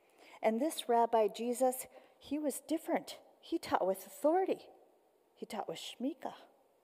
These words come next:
Where did he get it? He knew the Torah. His teachings were so strange, yet oh so comforting.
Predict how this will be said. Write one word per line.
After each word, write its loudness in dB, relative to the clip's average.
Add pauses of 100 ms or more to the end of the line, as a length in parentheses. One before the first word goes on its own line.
(220)
Where 4
did 0
he -2
get 0
it? -4 (540)
He -8
knew -8
the -12
Torah. 0 (720)
His -10
teachings -6
were -2
so -8
strange, -4
yet 0
oh 2
so -4
comforting. -6